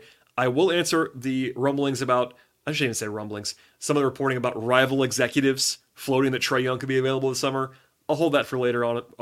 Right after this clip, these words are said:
later on, but certainly I wouldn't be too, too, too worried about that. Unless he asks for a trade, that's obviously the X factor, but on the Hawks side, I'm not hearing, hearing anything like that at this point in time. All right, we'll get out of here now. The Hawks do play again on Saturday against Houston,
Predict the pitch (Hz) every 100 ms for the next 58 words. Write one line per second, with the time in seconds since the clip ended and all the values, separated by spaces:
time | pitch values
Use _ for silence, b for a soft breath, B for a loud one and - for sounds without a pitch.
0 | 135 131 120 120 107 117 151 120 123 117
1 | 113 110 113 - 214 190 180 170 147 139
2 | 139 131 127 120 - 123 120 - b b
3 | 127 147 165 147 165 170 160 165 160 156
4 | 127 131 127 117 127 120 120 123 - 127
5 | 127 120 113 113 B B B 131 123 131
6 | 127 123 120 113 120 98 113 113 120 113
7 | 113 143 139 123 113 110 - _ _ -
8 | 113 - 113 104 - - _ _ _ _
9 | - 175 110 - - b b b _ 135
10 | 160 180 165 165 156 156 156 B B 143
11 | 170 175 156 160 147 151 151 - 139 135
12 | - - - 147 170 185 - 127 131 127
13 | - 175 190 208 208